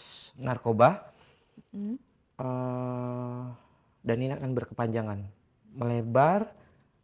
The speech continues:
Speaker 1: sampai ke entah itu adik atau kakaknya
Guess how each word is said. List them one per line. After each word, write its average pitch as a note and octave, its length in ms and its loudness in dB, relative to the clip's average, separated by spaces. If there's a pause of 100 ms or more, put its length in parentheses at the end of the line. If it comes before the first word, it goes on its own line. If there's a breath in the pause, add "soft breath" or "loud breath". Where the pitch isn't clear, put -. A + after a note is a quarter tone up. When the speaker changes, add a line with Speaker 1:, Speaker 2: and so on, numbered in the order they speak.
Speaker 1:
sampai C#3 1120 -6 (800)
ke B2 240 -4 (920)
entah B2+ 320 -8
itu - 240 -6
adik A#2 280 -2
atau B2 220 -6
kakaknya A#2+ 680 -6